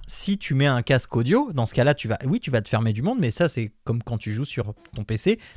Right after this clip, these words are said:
t'as mis ton casque audio. Euh, pour peu que tu mettes un casque avec ré-, ré-, avec réducteur de bruit, là, f-, oui, t'entendras plus rien du tout. Euh,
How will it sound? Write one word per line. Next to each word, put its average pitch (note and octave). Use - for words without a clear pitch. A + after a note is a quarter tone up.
t'as A#2
mis A2
ton A2+
casque -
audio. B2
Euh, G#2+
pour G#2+
peu -
que C3
tu -
mettes B2
un A2+
casque B2+
avec A2
ré-, G#2
ré-, G#2+
avec A2
réducteur C3+
de C3
bruit, E3+
là, E3
f-, C3
oui, D#3+
t'entendras D3+
plus G3+
rien G3
du F#3
tout. D3
Euh, B2+